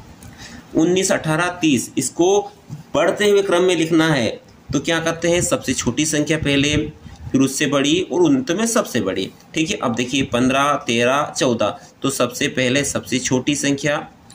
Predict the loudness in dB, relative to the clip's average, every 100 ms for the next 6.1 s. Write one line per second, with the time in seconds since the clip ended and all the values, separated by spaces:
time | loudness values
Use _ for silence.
0 | -20 -20 -8 -4 -2 -2 -2 -2 0 -2
1 | 0 0 0 -4 -12 -8 0 2 2 0
2 | 0 0 0 0 0 0 0 -2 0 -2
3 | -4 -14 -20 -8 -2 2 2 0 0 -2
4 | -2 -4 -2 -2 -2 -2 -4 -4 -10 -20
5 | -20 -6 -2 0 0 0 2 2 2 2
6 | 0